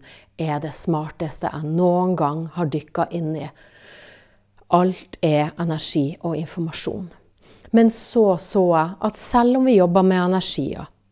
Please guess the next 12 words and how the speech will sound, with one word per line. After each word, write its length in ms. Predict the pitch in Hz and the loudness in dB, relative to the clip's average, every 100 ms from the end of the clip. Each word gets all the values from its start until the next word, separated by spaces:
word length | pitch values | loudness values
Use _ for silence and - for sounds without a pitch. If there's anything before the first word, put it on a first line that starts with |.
| - - - - | -20 -18 -16 -2
så 220 | - 277 | 2 2
trengte 480 | - 202 196 190 190 | 4 2 2 2 2
vi 140 | 180 | 4
en 80 | 175 | 2
strategi, 840 | - - 165 - 160 - 151 139 147 | -2 -6 -6 -6 -6 -2 -2 0 -2
og 80 | 151 | -2
nettopp 380 | 151 - 165 - | -4 -4 -4 -4
derfor 420 | 156 - 165 151 | -4 -4 -4 -4
så 140 | - 160 | -2 0
vil 140 | 160 | 0
jeg 80 | - | 0
også 180 | - | -2